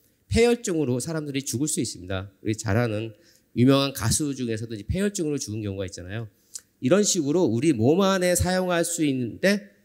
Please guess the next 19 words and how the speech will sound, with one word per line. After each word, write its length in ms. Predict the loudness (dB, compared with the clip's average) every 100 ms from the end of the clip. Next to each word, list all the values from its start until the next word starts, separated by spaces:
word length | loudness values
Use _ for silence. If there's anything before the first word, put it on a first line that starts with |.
| _
이 220 | -2 -2 2
봉합사라는 1000 | 4 4 2 -2 -4 0 2 2 0 -2
것이 320 | -2 -2 -4
사실은 520 | -6 -6 -4 -6 -8 _
굉장히 600 | -2 2 2 0 -2 -4 -14 _
한계가 480 | -2 0 2 2
있습니다. 640 | 0 -2 -6 -8 -6 -8 -10 _ _ _ _ _ _ _ _ _ _ _ _ _ _ _ _ _ _ 4
이 100 | 8
영화에서 560 | 8 6 4 2 0
나온 360 | 0 2 0 0
건데 460 | 0 0 0 -2 -8 _
우리가 400 | 2 4 6 4
미래 340 | 2 4 4
시대에는 840 | 4 2 2 2 2 0 -2 -6 -10
이 120 | -4
수술하고 560 | -2 -2 -2 0 0 0
나서 300 | -2 -2 -2
봉합사 460 | -2 -2 -4 -2 0
없이 540 | 0 -4 -6 -4 -6